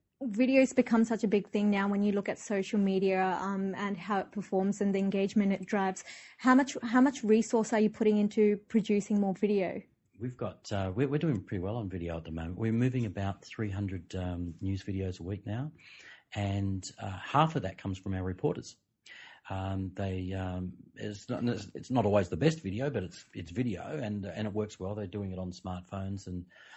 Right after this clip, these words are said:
Speaker 2: uh, they become quite capable. Actually, it's very, very good. As personal technology improves, so does the quality of what they, uh,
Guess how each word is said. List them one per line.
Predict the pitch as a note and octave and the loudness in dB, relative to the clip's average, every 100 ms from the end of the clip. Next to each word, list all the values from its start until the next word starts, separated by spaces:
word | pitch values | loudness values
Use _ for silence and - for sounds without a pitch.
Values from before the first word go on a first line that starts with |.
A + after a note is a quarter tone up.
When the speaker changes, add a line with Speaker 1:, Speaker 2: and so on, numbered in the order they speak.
| - G2+ | -14 -8
Speaker 2:
uh, | G2+ | -4
they | A2 | -4
become | A2 - C3+ C3+ | -4 -6 -8 -6
quite | B2+ G#2 | -6 -8
capable. | - A2 G#2+ G2 E2 D#2+ | -8 -10 -10 -10 -10 -12
Actually, | - G#2 | -12 -12
it's | F#2+ - | -12 -10
very, | G#2 F#2 | -8 -6
very | F2+ E2+ | -8 -10
good. | D#2+ F#2 C3 - - - _ - | -8 -10 -10 -14 -20 -20 _ -12
As | G#2+ G#2 - - - | -8 -8 -10 -14 -6
personal | A2+ - F#2 | -6 -4 -8
technology | - F#2+ F#2+ F#2+ F2+ F2+ E2+ | -8 -10 -6 -6 -6 -8 -10
improves, | E2+ - G2+ F#2+ - | -10 -8 -8 -8 -10
so | - - - G2 | -16 -12 -6 -6
does | F2 - | -6 -10
the | E2 | -14
quality | - F#2 F2 E2+ | -10 -8 -8 -10
of | E2 - | -14 -14
what | E2 - | -16 -16
they, | F2 | -16
uh, | E2 | -14